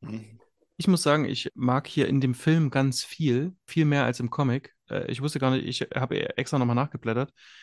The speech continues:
Speaker 2: Im Film siehst du, wie während der Panzer dort durch diese Horden rollt und dort alles so wegfeuert, wie Robin an der Seite sich so fortkämpft und quasi auf der Höhe
Speaker 1: Ja.
Speaker 2: von dem,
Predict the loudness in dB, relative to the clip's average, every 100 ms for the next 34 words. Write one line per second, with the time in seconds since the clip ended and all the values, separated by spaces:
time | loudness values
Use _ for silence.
0 | _ -2 -2 2 4 4 2 -2 -2 -2
1 | 0 2 2 -2 _ _ _ 2 4 4
2 | 2 0 2 0 0 -2 -2 -2 -4 -2
3 | -4 0 0 0 2 2 2 0 2 2
4 | 2 0 0 2 2 0 -2 -6 -8 -14
5 | -4 0 0 0 -6 -6 -2 2 4 4
6 | 2 2 0 0 2 2 2 -2 -4 -8
7 | _ _ _ _ _ -2 -2 -2 -8 -6
8 | -6 0 0 0 -2 -2 -2 -6 -8 -2
9 | 0 2 0 0 0 2 2 2 0 0
10 | 0 0 0 -4